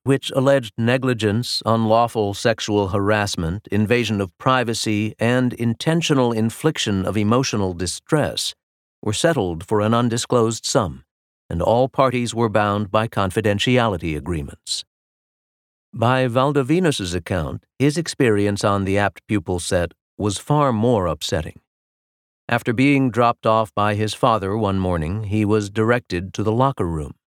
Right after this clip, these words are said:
Shooting was about to begin. He remembers that the locker room had been divided, a screen here and lights over there. A crew member gave him a towel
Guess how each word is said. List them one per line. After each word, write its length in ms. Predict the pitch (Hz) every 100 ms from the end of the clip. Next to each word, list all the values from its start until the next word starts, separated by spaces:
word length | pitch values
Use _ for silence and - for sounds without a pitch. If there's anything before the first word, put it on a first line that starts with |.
| _ _ _ _ _ -
Shooting 380 | 165 160 117
was 140 | 92 92
about 260 | 92 92 -
to 80 |
begin. 440 | 80 78 90 73 - _ _ _ _ _ _ _ _ -
He 80 | 139
remembers 640 | 175 165 165 117 110 95
that 240 | 104 98
the 100 | -
locker 340 | 101 110 107 101
room 320 | 87 85 95
had 180 | 101 98
been 320 | 113 104 98
divided, 640 | 110 101 123 110 85 - _ _ _ -
a 80 | -
screen 500 | - 110 110 110 101
here 440 | 101 87 82 104
and 220 | 90 85
lights 380 | 92 110 101 -
over 220 | 92 90
there. 420 | 95 117 82 - _ _ _ _ _ _ _ _
A 60 | -
crew 200 | - 170
member 280 | 147 123 127
gave 240 | 123 123
him 100 | 123
a 60 | 127
towel 560 | - 127 101 92 120